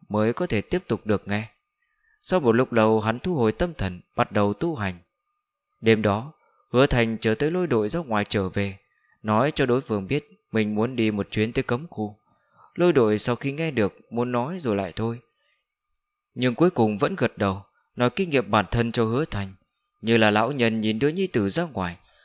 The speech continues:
Lôi Đội nói cực kỳ kỹ càng tỉ mỉ, vẫn chưa nói xong cho đến khi trời sáng. Hứa Thành ghi nhớ toàn bộ, Lôi Đội lại đưa cho hắn một chiếc túi ra,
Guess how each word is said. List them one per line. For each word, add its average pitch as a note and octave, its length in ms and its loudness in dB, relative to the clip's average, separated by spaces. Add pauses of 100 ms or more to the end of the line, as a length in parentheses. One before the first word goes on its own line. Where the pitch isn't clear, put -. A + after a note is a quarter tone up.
(220)
Lôi F3 160 2
Đội C3+ 140 4
nói B2+ 240 0
cực C3 220 -4
kỳ G#2+ 200 0
kỹ F3+ 220 -6
càng G#2 220 0
tỉ G#2 200 -2
mỉ, E2+ 260 -8 (380)
vẫn B2+ 220 2
chưa A#2+ 160 4
nói A2+ 180 0
xong G2+ 380 -4
cho A2 140 -2
đến A2+ 140 -2
khi D3+ 220 -8
trời F#2+ 180 -2
sáng. F#2+ 260 -6 (800)
Hứa C3 120 6
Thành B2 240 2
ghi A#2+ 160 2
nhớ A#2+ 240 2
toàn G#2 200 0
bộ, F#2+ 320 -4 (280)
Lôi E3 180 2
Đội A2+ 240 4
lại A2 120 0
đưa A#2 160 2
cho A#2 140 -2
hắn C3 320 -6
một A2+ 140 0
chiếc F3 180 -8
túi D#3 200 -4
ra, G2 280 -6